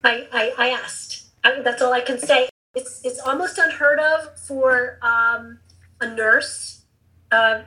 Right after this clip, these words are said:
to be a P I on a project. But I said I have a terminal degree. I have a long history of do-, being a, a co-P I and a co-investigator and all those kinds of things.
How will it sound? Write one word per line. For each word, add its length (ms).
to 100
be 260
a 60
P 260
I 160
on 100
a 40
project. 460
But 340
I 100
said 240
I 40
have 140
a 40
terminal 360
degree. 400
I 100
have 260
a 120
long 500
history 760
of 260
do-, 280
being 200
a, 40
a 100
co-P 500
I 540
and 80
a 40
co-investigator 840
and 100
all 140
those 220
kinds 240
of 60
things. 760